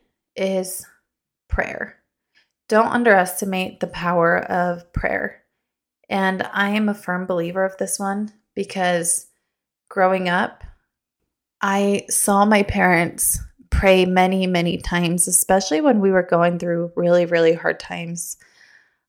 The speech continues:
I remember we would all just sit down and pray because we knew that if we prayed and we believed hard enough, everything was going to get better.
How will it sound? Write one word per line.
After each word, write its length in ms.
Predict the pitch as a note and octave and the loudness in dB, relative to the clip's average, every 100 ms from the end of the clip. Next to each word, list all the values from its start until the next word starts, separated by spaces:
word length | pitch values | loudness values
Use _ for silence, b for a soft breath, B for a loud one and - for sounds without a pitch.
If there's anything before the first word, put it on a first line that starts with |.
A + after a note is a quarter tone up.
| _ | _
I 140 | - G3 | 0 2
remember 440 | G3+ G3 F#3 F#3 | 2 0 0 -2
we 120 | F#3 | -2
would 160 | F#3 F3 F3 | 0 -2 2
all 280 | F3+ F3+ F3 | 2 4 2
just 380 | E3+ - - - _ _ _ _ _ - | -4 -4 -6 -10 _ _ _ _ _ -8
sit 300 | - G#3 G#3 | -2 0 2
down 200 | G#3 G3+ | 4 2
and 100 | F#3 | 0
pray 380 | E3+ - - _ _ _ _ | -2 -4 -12 _ _ _ _
because 440 | G3 F#3+ F#3+ F#3 - | -2 2 2 2 -2
we 140 | G3 | 0
knew 260 | F#3+ F#3 F3+ | 0 0 0
that 320 | F3 F3 - | 2 2 2
if 360 | F3 E3+ F3 - | 2 0 -2 -6
we 180 | G3 F#3 | -4 -2
prayed 580 | F3+ - A3 A3 G#3+ G#3+ | -2 2 6 6 6 2
and 180 | G3 F#3 | -2 -4
we 80 | F3 | -4
believed 420 | F3 F3+ F#3 F#3 | -2 -2 -2 -4
hard 220 | - F3 | -4 -6
enough, 520 | E3+ E3+ E3+ E3+ _ _ _ _ _ _ _ _ _ _ _ | -4 -2 -4 -6 _ _ _ _ _ _ _ _ _ _ _
everything 440 | F#3+ F#3+ G3 F#3+ F3+ | 2 2 2 0 0
was 200 | F3 F3 | 0 0
going 400 | E3+ E3 E3 E3 | 0 0 0 -4
to 320 | - F3 E3+ | -6 -6 -4
get 260 | E3 - - | -2 -4 -2
better. 380 | - - - | -4 -6 -12